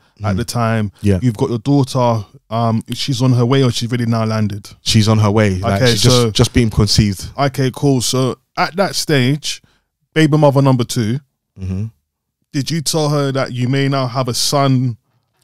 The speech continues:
Speaker 1: out
Speaker 2: Yeah.
Speaker 1: on road? How did that happen?
Speaker 2: Um, so at that stage now,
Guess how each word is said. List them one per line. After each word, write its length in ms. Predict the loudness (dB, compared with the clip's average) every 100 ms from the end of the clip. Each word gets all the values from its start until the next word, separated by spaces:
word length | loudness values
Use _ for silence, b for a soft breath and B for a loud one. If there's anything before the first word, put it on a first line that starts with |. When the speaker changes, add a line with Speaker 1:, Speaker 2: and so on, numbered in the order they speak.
| -18 -2
Speaker 1:
out 140 | 2 4
Speaker 2:
Yeah. 80 | 4
Speaker 1:
on 80 | 4
road? 240 | 2 0
How 120 | -2
did 100 | 0
that 220 | 0 -2 -4
happen? 200 | -10 -14 _ 0
Speaker 2:
Um, 340 | 2 2 0
so 140 | 0 0
at 140 | 0
that 140 | 0
stage 280 | 0 0 0
now, 340 | -2 0 -2